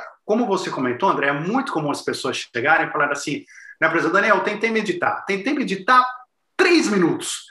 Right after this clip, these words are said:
né, e não consegui, porque minha cabeça não parava de pensar, eu pensava nas contas, eu pensava no que eu tinha que fazer, eu pensava no, naquilo, na, na,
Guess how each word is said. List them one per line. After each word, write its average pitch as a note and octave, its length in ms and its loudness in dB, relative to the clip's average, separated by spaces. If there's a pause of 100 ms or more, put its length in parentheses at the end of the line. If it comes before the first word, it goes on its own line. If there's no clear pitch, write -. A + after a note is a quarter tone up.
(140)
né, A#3+ 200 2
e B3+ 100 2
não A#3+ 480 0
consegui, A#3+ 680 -2
porque G3 260 -2
minha F#3+ 100 0
cabeça F3 380 0
não D#3+ 100 -2
parava D#3 260 2
de C#3+ 80 -10
pensar, F#3+ 460 0
eu - 80 -4
pensava D#3+ 340 2
nas - 220 0
contas, F#3 320 0
eu - 60 -4
pensava D#3 420 0
no C#3+ 140 -2
que - 80 -4
eu C3 60 -2
tinha C3+ 180 -4
que - 80 -16
fazer, B2 260 0
eu F#3 140 0
pensava D3+ 420 0
no, C3+ 240 -4
naquilo, D#3+ 440 -2
na, E3 120 4
na, F#3+ 260 2